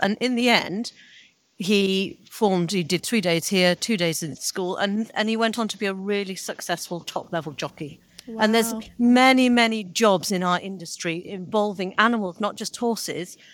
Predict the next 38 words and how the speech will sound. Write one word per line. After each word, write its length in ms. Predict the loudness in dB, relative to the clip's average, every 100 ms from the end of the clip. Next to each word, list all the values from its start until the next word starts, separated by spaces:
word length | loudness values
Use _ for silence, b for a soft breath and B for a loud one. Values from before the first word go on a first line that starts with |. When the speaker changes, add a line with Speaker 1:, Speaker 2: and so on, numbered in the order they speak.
| B -2
Speaker 1:
that 240 | -2 -2
when 260 | 0 4 6
you're 140 | 4
working 640 | 4 4 4 2 -4 -2
with 180 | -2 -4
the 80 | -4
horses, 560 | -2 -4 -2 -4 -4 -4
with 200 | -6 2
the 340 | 2 2 -4
Changing 400 | -2 -2 -2 -2
Lives 300 | 2 2 0
programme, 480 | -2 0 2 2 0
it 220 | -2 -6
gives 240 | -6 -6 -4
you 80 | -6
so 360 | -6 -4 -4
many 240 | -4 -8 -8
skills 640 | -6 0 -2 -2 -14 -20 b b b b
that 100 | 2
you 180 | 4 2
Speaker 2:
Mm. 60 | 2
Speaker 1:
can 180 | -4 0
go 220 | 2 4
off 180 | 2 0
in 80 |
so 240 | -4 -2 -2
many 140 | -2
different 320 | -6 -6 -6
directions. 440 | 0 0 0 -8 -8
And 120 | -8
children 360 | -6 -4 -4 -6
that 140 | -8
are 60 | -8
not 460 | -4 -4 -6 -6
good 220 | -4 -4 -4
in 160 | -2 -2
classrooms, 680 | 2 0 0 -4 -6 -8 -12 b b b _ _ _ _ -20 -20
uh, 80 | -8